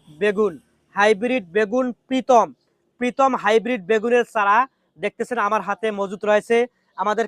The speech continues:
কাছে হাজার হাজার চারা মজুত রয়েছে। কোকোপিট দ্বারা উৎপাদিত চারাগুলো দেখতেছেন, শিকড় অনেক মজবুত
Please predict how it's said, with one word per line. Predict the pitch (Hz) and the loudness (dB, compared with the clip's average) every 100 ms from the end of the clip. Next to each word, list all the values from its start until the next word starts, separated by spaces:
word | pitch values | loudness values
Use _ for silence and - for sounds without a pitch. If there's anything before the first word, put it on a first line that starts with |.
| - | -4
কাছে | 220 240 214 - | -4 -4 -4 -2
হাজার | 202 220 240 214 | -2 2 0 0
হাজার | 208 226 214 | -2 -2 -2
চারা | 226 220 196 | 0 0 0
মজুত | 202 190 214 | -6 -2 2
রয়েছে। | 214 240 240 254 _ _ _ | 2 4 2 2 _ _ _
কোকোপিট | 233 269 262 269 196 | -2 0 0 -2 0
দ্বারা | 240 240 226 | 4 4 2
উৎপাদিত | 233 - 254 254 240 254 | -4 2 2 2 -2 -2
চারাগুলো | 226 208 190 175 135 _ _ 160 | 0 0 -2 -6 -8 _ _ -8
দেখতেছেন, | 208 254 - 277 285 _ _ _ - | -2 -2 2 2 2 _ _ _ -16
শিকড় | - 233 262 262 269 - _ _ _ | -10 -2 2 4 2 -6 _ _ _
অনেক | 202 226 262 185 | 0 2 0 -2
মজবুত | 220 202 202 262 | 0 0 -2 -2